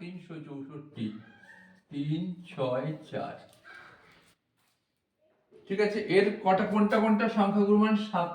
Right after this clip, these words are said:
নাম্বার কোশ্চেন, আট নাম্বার কোশ্চেন। দেখো ঠিক রাশিবিজ্ঞানের গড়, মধ্যমার সংখ্যাগুরু মান, এই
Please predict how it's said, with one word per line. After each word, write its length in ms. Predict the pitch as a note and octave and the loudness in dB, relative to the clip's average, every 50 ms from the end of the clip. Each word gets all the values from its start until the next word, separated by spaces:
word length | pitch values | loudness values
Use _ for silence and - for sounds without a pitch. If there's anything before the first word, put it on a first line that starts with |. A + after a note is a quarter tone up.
| - G3 | -2 -2
নাম্বার 320 | G3 G3 G3 G3 G#3+ B3 C4 - - - - - _ - | 0 0 2 2 2 0 0 -2 -6 -14 -18 -20 _ -10
কোশ্চেন, 440 | G3+ F#3+ F#3 - - - A#3+ B3 C4 - - - - - _ _ _ _ _ _ _ _ _ _ _ _ _ | -10 -8 -8 -10 -10 -4 -4 -4 -4 -4 -8 -14 -20 -20 _ _ _ _ _ _ _ _ _ _ _ _ _
আট 180 | B2 C3+ C#3 C#3 C#3 C#3+ | -14 -14 -14 -14 -16 -16
নাম্বার 280 | C#3 C3 C3+ B2 A#2+ A2+ A#2 A2+ | -14 -14 -14 -14 -14 -16 -16 -16
কোশ্চেন। 420 | G#2+ G#2 - - - - G3+ - - - - - - - _ _ _ _ _ _ - - - - - - - _ _ _ _ _ _ _ _ _ _ _ _ _ _ F#3 | -20 -20 -20 -20 -20 -16 -14 -14 -14 -14 -18 -20 -20 -20 _ _ _ _ _ _ -20 -20 -20 -20 -20 -20 -20 _ _ _ _ _ _ _ _ _ _ _ _ _ _ -8
দেখো 260 | A3 A#3+ A#3+ - G3+ G#3 - - - | -6 -6 -6 -6 -8 -8 -8 -10 -12
ঠিক 140 | G#3 A3+ - - - - - - - | -14 -16 -16 -16 -20 -20 -8 -2 0
রাশিবিজ্ঞানের 880 | E3 F3+ - - A#3+ A#3+ A#3 A#3 G3+ F#3+ F#3+ A3 A3 A3 A3 A3+ A3 - D#3+ D3+ D3 A#2 B2 | 0 2 0 0 0 0 2 2 0 2 2 4 4 6 6 4 4 2 0 -4 -6 0 2
গড়, 380 | E3+ F3+ F#3+ G3+ G#3+ A3+ A3+ A3 - - - - - _ _ - D3+ | 6 6 8 8 8 6 4 2 -4 -8 -12 -16 -20 _ _ -8 -4
মধ্যমার 640 | F#3+ F#3+ - - - F3+ G#3+ G#3+ G#3+ G#3+ G#3 G#3 G3+ - - | -4 -4 -4 -6 -8 -4 -2 -2 0 2 2 0 0 -2 -2
সংখ্যাগুরু 560 | G3 F#3 F#3 E3+ D#3 F3+ F3+ E3+ F3 F3 E3+ E3 D3+ C#3 | -2 -2 -2 -4 -6 -6 -6 -6 -6 -6 -4 -4 -4 -4
মান, 180 | B2+ A#2 A2 G#2 G2 F#2+ - - - _ _ _ _ _ _ _ _ _ _ _ _ - E3 F#3+ | -4 -6 -8 -10 -14 -16 -18 -20 -20 _ _ _ _ _ _ _ _ _ _ _ _ -8 -4 -2
এই 100 | A3 | -2